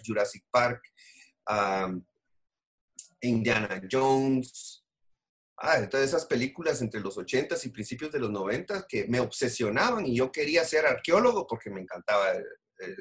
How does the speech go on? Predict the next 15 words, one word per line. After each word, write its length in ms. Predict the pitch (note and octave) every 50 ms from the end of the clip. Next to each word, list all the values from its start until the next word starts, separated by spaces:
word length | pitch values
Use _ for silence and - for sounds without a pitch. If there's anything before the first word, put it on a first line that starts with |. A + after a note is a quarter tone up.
| - - _ _
este, 400 | - - _ G2+ F2+ D#2+ F2 E2+
Indiana 300 | F#2+ F#2+ F#2+ F#2+ F#2+ F#2 -
Jones. 240 | F2 E2+ - - - - - - - _
Quería 220 | C3+ C3 D#3+ F3
ser 160 | E3+ E3+ E3+
paleontólogo 720 | - E3 D3+ C#3 C3 B2 A#2+ F#3 G3 G#3 G#3+ G3 F3 D#3 -
porque 200 | A#2 - - G#2
me 120 | G2+ F#2+
fascinaban 520 | - G2 - - G#2 G#2+ A#2+ B2+ C3+ C3
los 100 | A#2+ G#2+
dinosaurios 560 | G2+ G2+ F#2+ F#2 - A#2+ A#2+ B2+ C3+ C3+ C3 A2+
y 40 |
porque 380 | - _ F2+ - _ - - - -
Jurassic 320 | - F#2 F#2 - - - _
Park. 160 | - F#2+ -